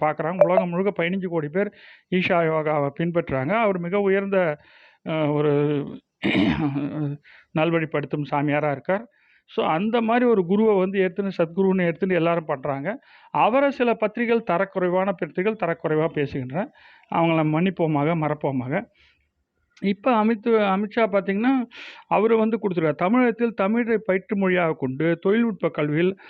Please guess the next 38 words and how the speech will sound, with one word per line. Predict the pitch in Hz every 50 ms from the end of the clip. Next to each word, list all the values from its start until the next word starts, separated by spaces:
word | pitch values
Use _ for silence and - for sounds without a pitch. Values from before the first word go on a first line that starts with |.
| - - - _
ஆயிரத்தி | _ 160 170 202 226 233 226 240 220
முன்னூத்தம்பது | 208 202 180 147 180 170 165 160 160 175
கல்வி | - 175 156 175 185 180
இடங்கள் | 165 147 143 147 170
உள்ளன. | 170 151 143 135 135 135 127
ஆனால், | 135 147 156 151 165 170 170 170 - - - - _ _ - _ _
அகில | - 180 208 220 269 277
இந்திய | 262 254 247 240 247
தொழில்நுட்ப | 190 - 214 208 220 220 208 196 - 185 - - 165
கல்விக்குழு, | 156 160 160 160 - 147 143 143 156 156 151 160
ஏ | 175 196
ஐ | 202 208 196
சி | - - 175
டி | 156 - 170 165
இ | 156
வழங்கியுள்ள | 151 147 151 156 151 151 147 147 147 -
தரவுகளின்படி | 151 156 165 156 156 147 143 139 151 151
ஐம்பது | 135 139 160 196 196 226 208 190
மாணவர்கள் | 185 185 196 196 190 185 170
மட்டுமே | 170 156 - 170 180 202
தமிழ் | 190 - 170 175 196 196 185
வ-, | 180 175 160 160 - - - - - - _
வழி | _ 170 165
கல்வி | 165 - 160 160 170 170
திட்டத்தில் | 165 - 143 - 143 143 196 196
இணைந்துள்ளனர். | 165 156 160 160 165 160 147 139 135 135
தமிழக | 131 - 151 151 165 160 156 147
அரசின | 139 127 - - 147 131 131 - _ - - - - _ _ _
தொழில்நுட்பம் | - 180 185 202 202 208 208 175 - 208 196
மற்றும் | 196 175 147 170 156
மருத்துவக் | 156 156 175 175 - 202 185
கல்வி | 180 160 151 156 160
தமிழ் | 156 - 160 165 190 208 214 208 196 180 165
த-, | 147 160
வழியில் | 156 151 147 147 156 170 165 165 165 160 - -
பயிற்றுவிக்க | 165 175 170 - - 160 - 147
முன் | 147 156 156
வந்தால், | 156 147 139 143 139 143 151